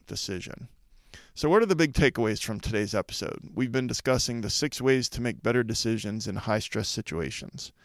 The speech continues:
So number one is avoid amygdala hijack and think about what happens to the brain, um, biologically during those high-stress situations. Number two, remember the space.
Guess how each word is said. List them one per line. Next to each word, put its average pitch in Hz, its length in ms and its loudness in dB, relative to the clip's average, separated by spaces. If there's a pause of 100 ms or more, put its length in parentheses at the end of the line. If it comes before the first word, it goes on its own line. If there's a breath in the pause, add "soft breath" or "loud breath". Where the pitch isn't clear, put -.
(440 soft breath)
So 123 160 0
number 127 220 4
one 139 220 6
is 120 140 2
avoid 120 320 4
amygdala 117 480 2
hijack 143 680 4 (440)
and 98 220 -4
think 117 180 -2
about 110 260 2
what 107 100 0
happens 110 380 0
to 123 120 -2
the - 100 -4
brain, 123 480 0 (460 soft breath)
um, 107 400 -2 (1040)
biologically 113 920 4 (120)
during 110 300 0
those 104 200 0
high-stress 107 440 -2
situations. 113 680 -4
Number 98 200 -6
two, 147 320 4
remember 117 420 -2
the 85 100 -4
space. - 600 -2